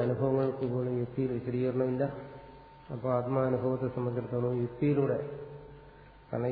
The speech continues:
യുക്തിയിലൂടെ എത്തിച്ചേർന്ന് കഴിഞ്ഞാൽ പിന്നീട് അന്വേഷണത്തിന്റെയും കണ്ടെത്തലിന്റെയും ആവശ്യമില്ല.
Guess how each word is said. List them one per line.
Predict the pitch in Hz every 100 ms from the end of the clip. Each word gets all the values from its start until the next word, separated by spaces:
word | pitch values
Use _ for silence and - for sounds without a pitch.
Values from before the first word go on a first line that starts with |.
| 127
യുക്തിയിലൂടെ | 117 143 143 147 143
എത്തിച്ചേർന്ന് | 143 143 139 135 135
കഴിഞ്ഞാൽ | 131 120 113 123 143 -
പിന്നീട് | - 127 131 135 139 135
അന്വേഷണത്തിന്റെയും | 131 131 131 131 127 131 131 131 180 - -
കണ്ടെത്തലിന്റെയും | 127 127 123 135 127 131 131
ആവശ്യമില്ല. | 131 131 156